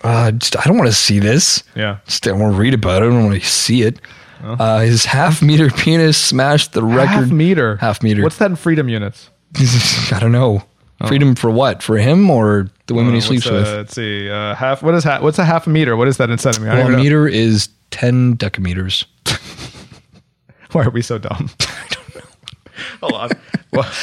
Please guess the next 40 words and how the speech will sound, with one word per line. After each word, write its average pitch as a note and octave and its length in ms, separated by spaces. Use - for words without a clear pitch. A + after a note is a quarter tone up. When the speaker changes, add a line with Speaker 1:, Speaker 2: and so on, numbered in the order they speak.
Speaker 2:
I'm F3 120
just F#3+ 120
gonna G#3+ 120
ask F3+ 180
Google, F3 260
what E3+ 260
is E3+ 160
a D#3+ 120
Speaker 1:
<laughs> - 0
Speaker 2:
half D3 300
meter D3 400
in B2+ 540
Speaker 1:
No, B2+ 200
um, A#2+ 160
a B2+ 60
meter. F3+ 600
Hold A#2 200
on. G#2 120
A G2+ 40
meter C#3+ 340
is A#2+ 240
nine A2+ 580
feet. A#2 440
No, F#2+ 240
nine A#2+ 420
Speaker 2:
This C#3 80
is D4 100
why A3 140
meters E3 320
aren't C3+ 140
very B2+ 200
good A#2+ 160
either. A2+ 100
Speaker 1:
inches. - 480
Is C#3 120
it, E3 100
what D#3 120
is B2+ 100
it? G2+ 120
Nine? E3 540